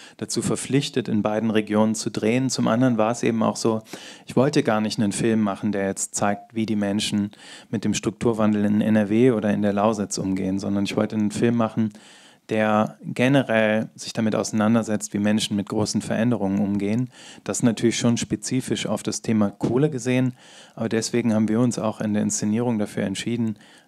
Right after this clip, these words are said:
im Kostümbild, in der Musik, in der Kameraarbeit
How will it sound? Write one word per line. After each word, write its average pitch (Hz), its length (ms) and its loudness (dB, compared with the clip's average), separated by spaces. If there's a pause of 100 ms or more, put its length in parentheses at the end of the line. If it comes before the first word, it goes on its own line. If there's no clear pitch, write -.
(140)
im 107 80 -6
Kostümbild, 107 760 0
in 98 100 -12
der 98 80 -8
Musik, 104 480 -4
in 101 80 0
der 98 100 -2
Kameraarbeit 107 800 0